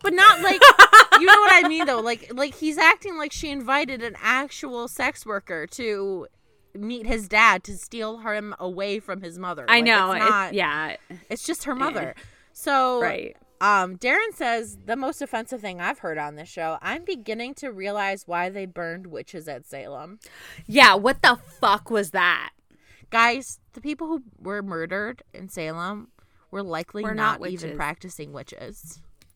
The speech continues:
Speaker 1: And also, really? Like, really?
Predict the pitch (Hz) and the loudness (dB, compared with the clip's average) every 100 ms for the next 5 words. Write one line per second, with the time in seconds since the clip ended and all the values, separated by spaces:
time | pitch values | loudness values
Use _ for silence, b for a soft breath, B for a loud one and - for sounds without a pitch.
0 | _ _ 202 214 196 196 277 240 247 262 | _ _ -8 -4 -4 -4 -4 -4 -4 -8
1 | _ _ _ _ _ _ _ _ _ _ | _ _ _ _ _ _ _ _ _ _
2 | 131 123 147 147 165 190 220 233 _ _ | -20 -16 -12 -10 -8 -6 -8 -12 _ _
3 | _ _ 170 160 143 - _ 208 320 370 | _ _ -6 -6 -6 -20 _ 0 0 2
4 | 381 392 392 | 0 0 -2